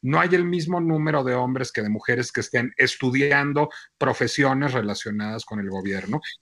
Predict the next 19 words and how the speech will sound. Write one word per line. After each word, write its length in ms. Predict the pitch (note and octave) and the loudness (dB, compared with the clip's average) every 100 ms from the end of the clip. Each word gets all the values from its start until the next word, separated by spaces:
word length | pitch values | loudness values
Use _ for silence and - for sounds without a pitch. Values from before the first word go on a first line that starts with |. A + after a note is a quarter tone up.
| - | -2
y 120 | D3+ | 2
no 160 | D#3+ E3 | 2 0
existen 400 | E3 F#3 D#3 F#3 | -2 -2 0 0
el 80 | C3+ | 2
mismo 420 | C#3 C#3+ C#3 D3+ | 0 0 2 2
número 540 | D3 D#3+ D#3+ C#3+ D3 C3 | 4 6 4 4 2 0
de 120 | A2+ | -2
cuadros 500 | B2+ B2+ A#2+ A#2+ A#2 | 0 2 2 -2 -4
mujeres 460 | G#2 - G#2 G#2+ - | -4 -2 -4 -4 -6
que 140 | F#2+ | -8
hombres 340 | F#2+ F#2+ G2+ G2+ | -6 -6 -8 -12
en 100 | F2+ | -14
los 140 | - | -16
partidos 380 | G2 - G2+ G#2+ | -18 -10 -8 -4
políticos. 600 | D3+ G3 G3 D3 - - - - _ _ | 0 0 0 -6 -12 -14 -20 -20 _ _
Eso 280 | A3 A3 B3+ | 2 4 4
lo 180 | A#3+ E3 | 4 2
podemos 480 | D3 C#3+ D3 E3 - | 2 2 0 -2 -6
extrapolar 800 | B2 - A2+ - A#2 A#2 B2 | -8 -8 -6 -4 -2 0 0